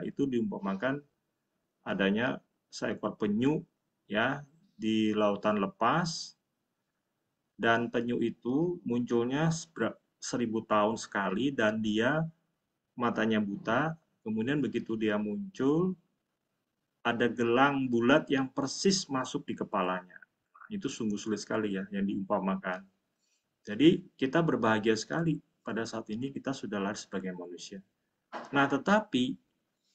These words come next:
sebagai manusia itu juga tidak gampang, karena di syair kedua, sungguh sulit kehidupan sebagai manusia. Dan sungguh sulit mendengarkan pembabaran Dhamma.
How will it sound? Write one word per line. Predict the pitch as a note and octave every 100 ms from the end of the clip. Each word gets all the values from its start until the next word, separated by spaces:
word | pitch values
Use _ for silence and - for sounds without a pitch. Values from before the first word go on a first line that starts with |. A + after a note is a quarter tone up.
| _ _ _ _ _ _ _
sebagai | - D3 C#3+ C#3
manusia | C#3 C#3 E3+ F#3 D3 A#2+ A2 - _ _
itu | - D#3+ A3+
juga | G3 B2+
tidak | A#2+ A#2+ A2
gampang, | - A2 G#2 A2 A2 F#2+ - _ _
karena | - A#2 B2+ E3+ F#3+ - _
di | _ C3 A2+ - _ _ -
syair | - B2+ A#2+
kedua, | B2+ G#2+ G#2 C3 D#3+
sungguh | - D3+ C#3 C3
sulit | - E3 G#3+ -
kehidupan | C#3+ C#3+ - D3
sebagai | - A2 G2+ G2+
manusia. | F#2+ F#2+ F#2+ A2 F#2 - _ _ _ _ _ _ _ _ _ _ _ _ _
Dan | B2 C3
sungguh | B2+ D3+ C#3 C3+
sulit | D#3 G#3 G3+ -
mendengarkan | C3+ B2+ B2 C3+ D#3
pembabaran | C3 A2 G#2 G2+ G2+ G2+
Dhamma. | F#2+ F2+ F2+